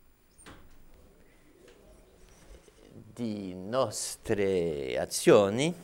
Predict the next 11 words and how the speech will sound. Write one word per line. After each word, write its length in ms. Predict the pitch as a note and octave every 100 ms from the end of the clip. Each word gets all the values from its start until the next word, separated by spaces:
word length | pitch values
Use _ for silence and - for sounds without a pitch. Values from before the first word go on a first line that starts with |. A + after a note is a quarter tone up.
| - - _ _ _ _ - - -
presenti 720 | - C3 A#2 B2+ G#2+ F2+ - - -
e 100 | A2
passate 840 | G2+ A2+ A2+ - G2 A#2+ - - F#3 - - - - - - - _ _
e 340 | C#3 E3+ E3+ - -
contemplare 1300 | - F3 D#3+ C3 D3 B2+ A2 C3+ D3+ F3 F#3+ F#3+ F#3+ D#3
ne-, 200 | B2+ - - - -
un'altra, 680 | C#3+ D3+ D#3 G2+ - F2+ D2+
l'altra 580 | A#2+ E3 C#3 - - G2+
parte. 640 | F2+ D2 - _ F#2 B2+ - _ - - - -
Ci 140 | -
sono 260 | G#2+ G2 D#2+